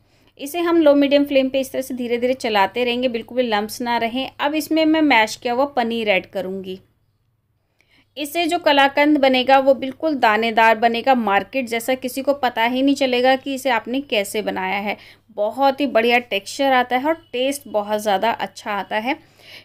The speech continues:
अ, एक बार आप इसे बना लेंगे तो आप कभी भी मार्केट का ख़रीद के नहीं लाएंगे, मेरी गारंटी है। इतना एक तो आसान है बनाना, ज़्यादा चीज़ें इस्तेमाल नहीं होती,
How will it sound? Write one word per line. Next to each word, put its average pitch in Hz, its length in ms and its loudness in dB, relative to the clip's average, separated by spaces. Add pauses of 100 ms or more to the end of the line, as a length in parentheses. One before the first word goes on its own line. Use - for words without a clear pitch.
(200)
अ, 220 160 4
एक 277 300 2
बार 320 160 8
आप 311 180 6
इसे 311 240 2
बना 226 340 4
लेंगे 277 440 4 (420)
तो 320 260 4 (360)
आप 285 260 0
कभी 277 240 -2
भी 330 160 2
मार्केट 262 440 2
का 294 140 -2
ख़रीद 233 320 -4
के 269 100 2
नहीं 233 340 -2
लाएंगे, 233 320 2
मेरी 247 260 2
गारंटी 208 520 0
है। 269 100 6
इतना 311 640 -2
एक 247 240 -6
तो 311 80 0
आसान 214 540 -4
है 254 120 -2
बनाना, 233 360 0
ज़्यादा 220 320 2
चीज़ें 226 380 -4
इस्तेमाल 254 400 -2
नहीं 233 200 -2
होती, 254 280 -4